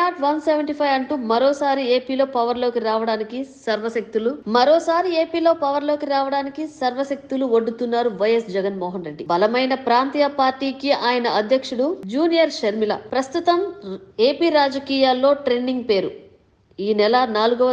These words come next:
తేదీన కాంగ్రెస్ లో చేరితే పది రోజుల్లోనే ఏపీ అధ్యక్షురాలు అయిపోయింది. ఆంధ్రప్రదేశ్ లో కాంగ్రెస్ పార్టీకి ఊపిరి పోయాలన్నా, గత వైభవం దిశగా పార్టీని నడపాలన్నా అది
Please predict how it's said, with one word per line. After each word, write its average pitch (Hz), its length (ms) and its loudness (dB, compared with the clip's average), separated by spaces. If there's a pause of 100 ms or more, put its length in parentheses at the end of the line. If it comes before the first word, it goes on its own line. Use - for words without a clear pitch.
తేదీన 214 340 0 (160)
కాంగ్రెస్ 277 440 0
లో 254 40 -2 (120)
చేరితే 226 380 0 (300)
పది 220 200 0
రోజుల్లోనే 240 600 0 (220)
ఏపీ 226 320 2
అధ్యక్షురాలు 202 540 -2
అయిపోయింది. 175 520 -4 (120)
ఆంధ్రప్రదేశ్ 302 640 2
లో 294 60 2 (140)
కాంగ్రెస్ 285 400 0
పార్టీకి 285 460 -2 (240)
ఊపిరి 294 340 -4
పోయాలన్నా, 247 500 2 (440)
గత 208 120 0 (140)
వైభవం 240 400 2 (100)
దిశగా 233 300 0 (140)
పార్టీని 226 400 -2 (100)
నడపాలన్నా 226 640 0 (640)
అది 196 240 2